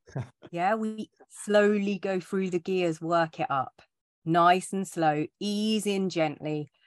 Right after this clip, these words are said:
Speaker 2: And that is the way to do it. And that's the way I work. So, yeah.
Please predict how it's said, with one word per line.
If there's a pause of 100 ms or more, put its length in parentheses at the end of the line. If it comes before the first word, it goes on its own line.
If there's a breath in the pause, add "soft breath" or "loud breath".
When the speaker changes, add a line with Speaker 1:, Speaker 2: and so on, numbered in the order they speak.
(380)
Speaker 2:
And
that
is
the
way
to
do
it.
And
that's
the
way
I
work. (160)
So, (380)
yeah.